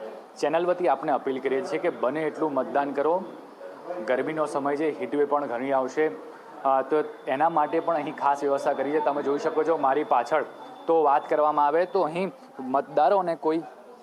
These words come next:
તકલીફ ન પડે તેના માટે સ્પેશિયલ કુલરની વ્યવસ્થા કરવામાં આવી છે. તમે જોઈ શકો છો અહીં મંડપ પણ બાંધવામાં આવ્યો છે. અ, લગભગ જો વાત કરવામાં આવે તો પીવાના પાણીની, ઠંડા પાણીની પણ વ્યવસ્થા છે, સાથે સાથે અહીં ઓ આર એસ પણ મૂકવામાં આવ્યા છે.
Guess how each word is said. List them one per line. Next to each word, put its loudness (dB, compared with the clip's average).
તકલીફ -2
ન 0
પડે 0
તેના -2
માટે 0
સ્પેશિયલ -2
કુલરની -2
વ્યવસ્થા 0
કરવામાં 0
આવી -4
છે. 0
તમે -2
જોઈ -2
શકો -6
છો -2
અહીં -6
મંડપ -4
પણ 0
બાંધવામાં 0
આવ્યો 0
છે. 0
અ, 4
લગભગ 0
જો 0
વાત 2
કરવામાં 2
આવે 0
તો -2
પીવાના -2
પાણીની, -2
ઠંડા -2
પાણીની -2
પણ -2
વ્યવસ્થા -2
છે, -4
સાથે -2
સાથે -4
અહીં -6
ઓ -4
આર 0
એસ -4
પણ -6
મૂકવામાં -2
આવ્યા -2
છે. -4